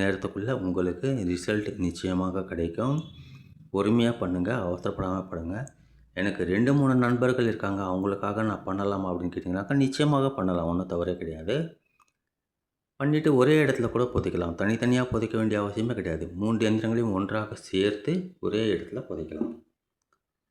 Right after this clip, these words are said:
ஒயிட் கலர் பேப்பர்ல பிளாக் கலர் பேனா யூஸ் பண்ணுங்க. இல்லைனாக்கா உங்ககிட்ட என்ன கலர் பேனா இருக்கோ அந்த கலர் பேனாவை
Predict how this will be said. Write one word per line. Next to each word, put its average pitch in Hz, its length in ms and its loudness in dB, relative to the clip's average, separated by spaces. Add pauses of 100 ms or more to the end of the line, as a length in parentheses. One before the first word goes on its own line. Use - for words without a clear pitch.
(300)
ஒயிட் 156 260 6
கலர் 131 300 4
பேப்பர்ல 104 400 0 (220)
பிளாக் 107 260 -2
கலர் 107 260 0
பேனா 98 200 -2 (100)
யூஸ் 98 240 0
பண்ணுங்க. 85 260 -2 (400)
இல்லைனாக்கா 127 400 0
உங்ககிட்ட 113 380 0 (140)
என்ன 120 160 2
கலர் 104 340 -2
பேனா 95 200 -2
இருக்கோ 90 260 -8
அந்த 90 140 -2 (400)
கலர் 107 280 0
பேனாவை 95 280 -2